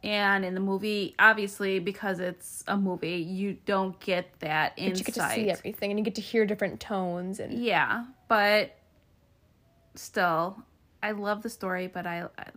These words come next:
Speaker 1: I love the book that, y-, I mean, the, the movie that you can take
Speaker 2: Watch
Speaker 1: two
Speaker 2: and
Speaker 1: hours and
Speaker 2: Mm-hmm.
Speaker 1: you're, you're done with the story, you know, but,
Speaker 2: Mm-hmm.
Speaker 1: and I can watch it over and over again, like I said, so.
Speaker 2: Okay. I'm gonna go for my favorite, let's start with the book. Um, favorite,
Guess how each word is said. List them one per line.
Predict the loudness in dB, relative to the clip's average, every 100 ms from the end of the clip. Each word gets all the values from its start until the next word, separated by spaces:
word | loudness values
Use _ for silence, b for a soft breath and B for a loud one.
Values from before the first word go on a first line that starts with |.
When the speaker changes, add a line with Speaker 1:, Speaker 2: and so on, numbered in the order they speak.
| -10
Speaker 1:
I | -6
love | -4 -4 -4
the | -4
book | 0 -2 -2
that, | -4 -4 -6
y-, | -12 -14 _ -8
I | -2
mean, | 0 0
the, | 0 -2 -4
the | -6
movie | -2 -2 -2 -4
that | -4 -6 -8
you |
can | -6 -6 -6 B B B 2
take | 8
Speaker 2:
Watch | 10 10
Speaker 1:
two |
Speaker 2:
and | 10
Speaker 1:
hours | 12 12 10 8 4 0
and | 2 2
Speaker 2:
Mm-hmm. | 4
Speaker 1:
you're, | 4 2
you're | 0 0 2
done | 2 2
with | -2
the | -6
story, | -6 -4 -2 -2 -4
you | -4 -2
know, | 0 0 -2
but, | -2 0 0
Speaker 2:
Mm-hmm. | -2 B B B -4
Speaker 1:
and | -2
I |
can | -2 -4
watch | -6 -6
it | -8 -8
over | -10 -10 -12
and | -12
over | -12 -14
again, | -16 -14
like | -16 -16
I | -18
said, | -20 -20 -18
so. | -12 -4
Speaker 2:
Okay. | -4 -2 -4 -6 -18 _ B B B B 8
I'm | 10 12 10 8
gonna | 6 8
go | 6
for | 6
my | 2 2
favorite, | 2 2
let's | 0
start | 0
with | 0
the | 0
book. | 2 2 0 -14 -20 _ -6 2
Um, | 4 4 0
favorite, | -2 6 8 8 8 10 10